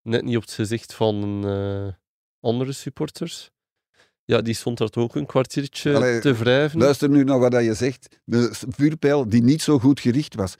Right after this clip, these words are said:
Speaker 2: Wat is dan een goed gerichte
Speaker 1: Ja,
Speaker 2: vuurpijl?
Speaker 1: een vuurpijl
Speaker 2: Allee,
Speaker 1: die
Speaker 2: ik,
Speaker 1: dan,
Speaker 2: <laughs> ik
Speaker 1: ja, ja,
Speaker 2: wil, ik
Speaker 1: die
Speaker 2: wil
Speaker 1: dan
Speaker 2: je
Speaker 1: de
Speaker 2: niet
Speaker 1: lucht in.
Speaker 2: vernederen, maar, maar het feit dat je al zo denkt van: "Ja, we moeten vuurpijlen richten." Richt-,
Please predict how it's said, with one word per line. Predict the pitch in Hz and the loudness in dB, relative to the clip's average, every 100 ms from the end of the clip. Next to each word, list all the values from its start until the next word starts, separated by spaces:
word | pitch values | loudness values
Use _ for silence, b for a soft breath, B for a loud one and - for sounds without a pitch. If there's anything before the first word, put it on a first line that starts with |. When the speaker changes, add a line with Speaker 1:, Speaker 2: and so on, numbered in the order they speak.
| b | b
Speaker 2:
Wat | - 117 | -2 0
is | 110 | 2
dan | 113 | 2
een | 110 | 2
goed | 101 127 117 | 2 2 2
gerichte | 123 120 - 117 127 | 2 2 2 2 4
Speaker 1:
Ja, | 120 131 | 4 4
Speaker 2:
vuurpijl? | - 139 101 | 4 2 2
Speaker 1:
een | 98 | 0
vuurpijl | 113 127 143 | -2 4 6
Speaker 2:
Allee, | 151 127 | 8 6
Speaker 1:
die | 139 | 4
Speaker 2:
ik, | 135 | 4
Speaker 1:
dan, | 131 | 4
Speaker 2:
<laughs> | 123 | 2
ik | 104 113 | 0 4
Speaker 1:
ja, | 151 | 6
ja, | 170 151 | 6 6
Speaker 2:
wil, | 151 - | 6 4
ik | 185 | 4
Speaker 1:
die | 143 | 4
Speaker 2:
wil | 147 | 6
Speaker 1:
dan | 160 160 | 8 8
Speaker 2:
je | |
Speaker 1:
de | 151 | 6
Speaker 2:
niet | 160 | 6
Speaker 1:
lucht | 160 | 4
in. | 160 | 6
Speaker 2:
vernederen, | 170 180 202 175 | 6 6 4 4
maar, | 151 147 | 4 4
maar | 143 | 2
het | 135 | 2
feit | - 170 190 | 2 2 2
dat | 170 | 2
je | 143 | 2
al | 139 | 2
zo | 107 165 160 | 2 2 4
denkt | 151 185 | 2 0
van: | - 135 | 0 2
"Ja, | 156 160 B B | 4 2 B B
we | 123 | 2
moeten | 127 123 | 2 2
vuurpijlen | 95 170 180 170 160 120 | 2 2 2 0 4 4
richten." | 113 196 - 104 _ - | 2 -2 -6 -10 _ -20
Richt-, | - 139 185 175 | -16 -14 -14 -16